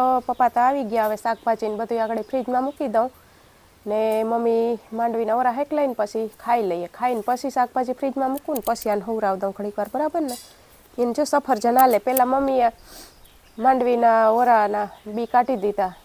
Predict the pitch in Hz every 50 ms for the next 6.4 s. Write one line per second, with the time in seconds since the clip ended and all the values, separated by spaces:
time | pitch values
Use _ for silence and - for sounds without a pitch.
0 | - - - 208 208 208 - 247 233 233 247 226 - 226 233 254 254 - - 277
1 | 285 302 269 240 - 220 - 240 240 233 - 220 - - 233 226 214 - 226 247
2 | 247 180 - 254 - 240 202 214 214 - 233 254 - 311 302 330 311 - 330 339
3 | 339 349 233 - _ _ _ _ _ _ - - - - - - - - - -
4 | - 254 - 247 - - 240 247 254 - 294 294 - 269 226 196 208 202 196 185
5 | - 202 196 196 196 196 - - 233 - - - - 269 262 - 254 220 - 214
6 | 208 208 - - 220 214 -